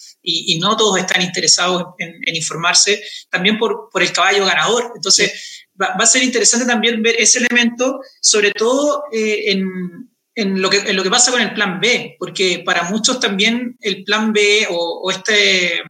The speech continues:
Speaker 1: o esta opción que entrega el presidente Boric, en cierta forma es un poco reconocer que, que el rechazo tiene altas posibilidades de ganar. Entonces,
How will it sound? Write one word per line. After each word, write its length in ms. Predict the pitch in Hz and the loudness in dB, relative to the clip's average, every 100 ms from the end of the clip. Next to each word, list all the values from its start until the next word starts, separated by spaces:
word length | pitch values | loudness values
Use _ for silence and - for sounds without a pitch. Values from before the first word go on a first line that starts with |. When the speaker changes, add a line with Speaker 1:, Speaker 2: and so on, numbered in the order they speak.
| 160 - 240 | -16 -16 -14
Speaker 1:
o 240 | - 175 | -8 -4
esta 500 | 185 - 208 196 185 - - | -2 0 2 2 -2 -6 -2
opción 480 | - - 220 240 | 2 2 2 2
que 80 | 233 | 0
entrega 500 | 185 196 196 202 196 | -4 0 2 2 0
el 140 | 196 180 | -6 -4
presidente 440 | 180 - 196 196 | 0 0 0 0
Boric, 340 | 185 202 208 - - - _ | 2 0 -2 -6 -10 -20 _
en 80 | - | 0
cierta 260 | 214 226 | 2 0
forma 300 | 220 220 220 | 0 0 2
es 60 | 220 | 0
un 100 | 214 | 0
poco 180 | 214 226 | -2 2
reconocer 560 | 214 - 185 - 202 | 0 0 0 0 0
que, 320 | - 208 202 - | 2 2 2 -2
que 100 | 190 | -2
el 60 | |
rechazo 520 | - - 202 214 202 - | 0 2 2 2 0 0
tiene 180 | 202 196 | 0 0
altas 240 | 196 - | 0 -4
posibilidades 380 | 190 180 208 190 | -2 2 2 2
de 60 | |
ganar. 260 | 160 170 208 - 156 | 0 2 0 -2 -16
Entonces, 400 | - 196 202 | -2 2 2